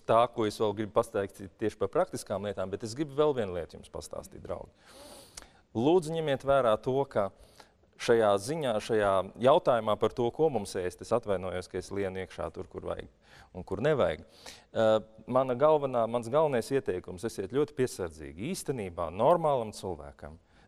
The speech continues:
tas svarīgākais ir, ka mēs ēdam dažādu pārtiku. Vislabākā diēta ir tā, kas ir dažāda. <laughs> Ā, izņemot, jums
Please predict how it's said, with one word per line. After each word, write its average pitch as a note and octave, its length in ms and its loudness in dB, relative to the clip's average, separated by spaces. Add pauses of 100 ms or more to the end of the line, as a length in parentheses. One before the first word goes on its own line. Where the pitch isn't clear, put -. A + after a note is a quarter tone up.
tas - 160 -8
svarīgākais A#2+ 880 -4
ir, A2 160 -6 (320)
ka - 120 -6
mēs F#2+ 260 -6
ēdam G2 320 -4
dažādu F2+ 560 -4
pārtiku. - 400 -12 (1200)
Vislabākā G2+ 680 0
diēta D#2 540 -8 (340)
ir F#2+ 160 -4
tā, G2 160 -4
kas - 240 -12
ir E2 140 -10
dažāda. D#2 580 -6
<laughs> - 0 - (1000)
Ā, G#2 300 2
izņemot, D#3+ 480 2
jums C3+ 160 -6